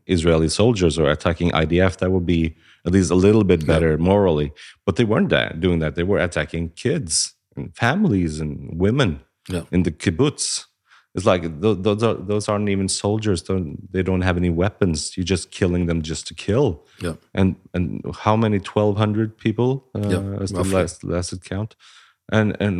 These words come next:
Speaker 1: and for what? Why? How, how did that gain their cause? How did that change everything? How did that bring about any form of peace?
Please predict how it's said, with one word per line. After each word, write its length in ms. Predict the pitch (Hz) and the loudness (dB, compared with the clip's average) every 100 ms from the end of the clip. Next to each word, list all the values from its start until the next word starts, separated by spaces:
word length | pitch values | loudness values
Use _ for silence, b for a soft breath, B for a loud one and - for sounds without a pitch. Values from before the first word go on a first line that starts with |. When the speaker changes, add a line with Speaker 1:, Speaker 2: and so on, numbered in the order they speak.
| 87 | -2
Speaker 1:
and 140 | 85 95 | -2 -2
for 100 | 117 | 0
what? 360 | 101 127 - - | 2 0 -2 -12
Why? 640 | - 90 98 117 104 78 71 _ - | -8 -4 -2 -2 -2 -4 -8 _ -14
How, 140 | - 98 92 | -6 -4 0
how 120 | 104 | 0
did 160 | 101 95 95 | 0 0 0
that 180 | 85 | -2
gain 380 | - 92 92 92 | -2 0 0 0
their 200 | 87 90 87 | 0 -2 0
cause? 320 | 95 92 90 - | 0 0 0 -2
How 100 | 98 | -2
did 140 | 92 87 | 0 0
that 220 | 82 80 - | -2 -4 -2
change 260 | 92 82 | -2 0
everything? 340 | 87 85 - 85 | 0 -2 -2 0
How 160 | 92 | 0
did 140 | 87 87 | 2 2
that 240 | 85 80 | 0 0
bring 180 | 87 85 | -2 -2
about 320 | 82 80 78 | 0 -2 -2
any 220 | 82 85 | -2 -4
form 280 | 80 - 85 80 | -4 -2 -2 -2
of 100 | 73 | -4
peace? 440 | 95 95 98 - | -2 -2 -2 -8